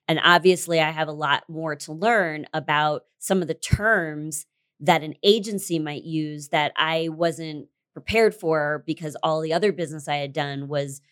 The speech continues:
direct. Like, I would go to the mom and pop shop that wanted to get people in their store and I would tell them about radio advertising, but I wasn't dealing with a more sophisticated buyer. And so I asked him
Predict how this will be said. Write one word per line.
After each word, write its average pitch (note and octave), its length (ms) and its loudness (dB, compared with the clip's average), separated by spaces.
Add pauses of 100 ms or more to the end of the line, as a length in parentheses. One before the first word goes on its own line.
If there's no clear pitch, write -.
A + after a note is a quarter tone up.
(220)
direct. D#3 560 2
Like, C#3+ 160 -6
I D3 100 0
would D3 140 -12
go D#3 120 -4
to D3 80 -8
the C#3 80 -8
mom C3+ 280 -6
and C#3+ 100 -12
pop C#3+ 260 0
shop E3 460 4
that D3+ 140 0
wanted D3 300 -8
to C#3+ 200 -6
get D3 220 -4
people D3+ 320 -4
in C#3+ 100 -8
their A2+ 120 -10
store G#3 360 4
and C#3+ 120 -6
I C#3 60 -8
would C#3+ 140 -10
tell D3+ 160 -4
them D3 140 -12
about C3+ 240 -4
radio F3 280 4
advertising, C3+ 600 -6 (320)
but E3 100 4
I D3+ 80 2
wasn't D#3 380 0
dealing E3 320 -2
with D3 140 -8
a C#3 200 -4 (240)
more E3 160 -2
sophisticated D3+ 1120 -2 (180)
buyer. D#3+ 640 2 (440)
And E3 240 0
so D#3 680 2
I D#3+ 260 2
asked F#3+ 440 2
him D3 480 -8